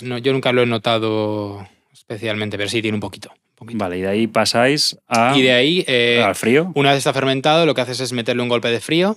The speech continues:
Speaker 2: Ujú.
Speaker 1: que lo bajas ya a dos grados y de ahí se queda ya en frío, eh, todo el tiempo. Luego nosotros, eh, lo que hacemos es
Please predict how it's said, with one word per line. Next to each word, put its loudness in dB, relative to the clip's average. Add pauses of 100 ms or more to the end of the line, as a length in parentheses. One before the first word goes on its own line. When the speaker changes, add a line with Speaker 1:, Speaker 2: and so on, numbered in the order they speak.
(220)
Speaker 2:
Ujú. -8 (220)
Speaker 1:
que -4
lo -2
bajas 0
ya 4
a 0
dos -2
grados 2
y 0
de 0
ahí 0
se -6
queda -2
ya 0
en -4
frío, -2
eh, -6
todo -6
el -6
tiempo. -12 (540)
Luego 4
nosotros, -2
eh, 2
lo 0
que -2
hacemos -4
es -2